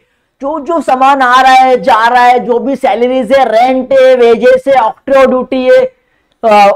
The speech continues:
opening stock है, closing stock है, all of things are transaction in the accountancy। और accountancy क्या करता है? उसको analyzing करता है, summarizing करता है,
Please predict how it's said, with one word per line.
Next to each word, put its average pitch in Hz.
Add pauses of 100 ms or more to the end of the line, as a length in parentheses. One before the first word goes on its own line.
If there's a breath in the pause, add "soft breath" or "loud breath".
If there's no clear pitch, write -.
opening 254
stock 247
है, 277
closing 240
stock 247
है, 226
all 277
of 269 (240)
things 320 (480)
are 226 (100)
transaction 226
in 233
the 220
accountancy। 285 (480)
और 254
accountancy 262
क्या 311
करता 311
है? 262
उसको 247
analyzing 285
करता 269
है, 247
summarizing 302
करता 285
है, 240